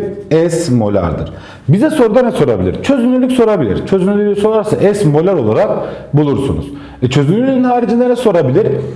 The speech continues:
Arkadaşlar molünü sorabilir. Molünü sorarsa bizim formülümüz molarite eşittir N bölü V'ydi.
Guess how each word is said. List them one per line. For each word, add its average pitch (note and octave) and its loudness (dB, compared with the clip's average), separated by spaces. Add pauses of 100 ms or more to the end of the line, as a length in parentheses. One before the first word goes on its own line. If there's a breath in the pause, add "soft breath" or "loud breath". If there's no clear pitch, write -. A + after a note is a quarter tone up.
(200 loud breath)
Arkadaşlar G#3+ 2 (220)
molünü G3+ 2
sorabilir. E2+ 0 (440 loud breath)
Molünü G3 2
sorarsa A#3+ 2
bizim A3+ 2
formülümüz D#3+ 0 (240 loud breath)
molarite D#3 2
eşittir F3 0 (180)
N A3 2
bölü A#3+ -2
V'ydi. B2 2